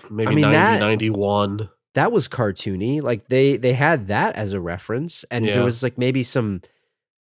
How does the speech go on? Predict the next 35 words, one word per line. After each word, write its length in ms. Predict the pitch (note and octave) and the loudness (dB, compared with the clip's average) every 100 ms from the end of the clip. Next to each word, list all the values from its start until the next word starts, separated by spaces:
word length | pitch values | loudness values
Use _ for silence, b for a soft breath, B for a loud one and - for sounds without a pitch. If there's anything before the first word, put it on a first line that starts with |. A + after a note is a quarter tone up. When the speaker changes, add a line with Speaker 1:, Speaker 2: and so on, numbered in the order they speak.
| - | -6
Speaker 2:
I'm 180 | C#3 D3+ | 0 0
just 140 | G#3 | 2
surprised 460 | A#3+ - C#3+ C#3 C#3 | 0 2 4 4 2
that 80 | C3+ | 2
they 100 | A2 | 0
went 280 | A2+ A#2 | 0 -4
this 260 | A2 G#2+ - | -4 -8 -6
route, 340 | F#2 G#2+ D3 | -4 -2 -4
but 100 | - | -2
I 40 | A#2+ | 2
Speaker 1:
Yeah. 100 | F#3 | 4
Speaker 2:
know 200 | B2+ C#3+ | 4 4
that 120 | C#3 | 2
the 80 | B2+ | -2
studio 640 | - - C3+ C3+ B2 A2 | -4 0 2 4 4 4
was 200 | G#2 G#2 | 2 -2
at 220 | A2+ A2 | -4 -6
odds 340 | - G#2+ A2+ G2+ | -4 -2 -2 -4
with 100 | G2 | -8
the 80 | G2+ | -6
filmmakers. 680 | A#2 G#2+ F2 - - - | -4 -2 -4 -8 -14 -10
Like, 100 | - | -4
Speaker 1:
It's 100 | C#3+ | 0
Speaker 2:
they 60 | A#2 | 2
Speaker 1:
just 120 | A2+ | 4
Speaker 2:
wanted 200 | C3 B2 | 4 2
different 200 | B2 A#2 | 0 -2
directions. 400 | G2+ F#2+ - - - | -2 -4 -6 -8 -2
Speaker 1:
It's 200 | D3+ - | 0 -2
funny 420 | - C#3+ F3+ D3+ | 2 2 4 2
because 400 | A2+ G#2 B2+ A#2 | 0 0 0 0
the 140 | - | -2
T 260 | A#2 - E3 | -2 -2 -4
V 180 | B2 F#3 | -2 0
show, 480 | - - F2 E2+ | 0 0 -2 -4